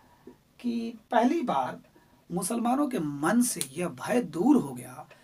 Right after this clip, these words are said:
कि हिंदू सिर्फ हमारे दुश्मन हैं। उन्होंने, अ, उनका, उनको डर ही दूर हो गया कि नहीं,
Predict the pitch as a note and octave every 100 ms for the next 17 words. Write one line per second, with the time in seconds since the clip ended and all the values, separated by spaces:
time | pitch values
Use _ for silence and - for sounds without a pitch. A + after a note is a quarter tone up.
0 | _ _ - F#3 F3 F#3+ A#3 - F3 D#3+
1 | D#3+ D#3 D3 F3 A3+ E3+ B2 - - _
2 | - _ _ F#3+ C4 D#4 A#3 E3 D3+ -
3 | _ - - F#3 C4+ D4+ E4+ D#4+ E4+ F#4
4 | A#3+ A#3+ C#4 F3+ D3 B2 B2 D#3 A3 G#3+
5 | A3+ E4+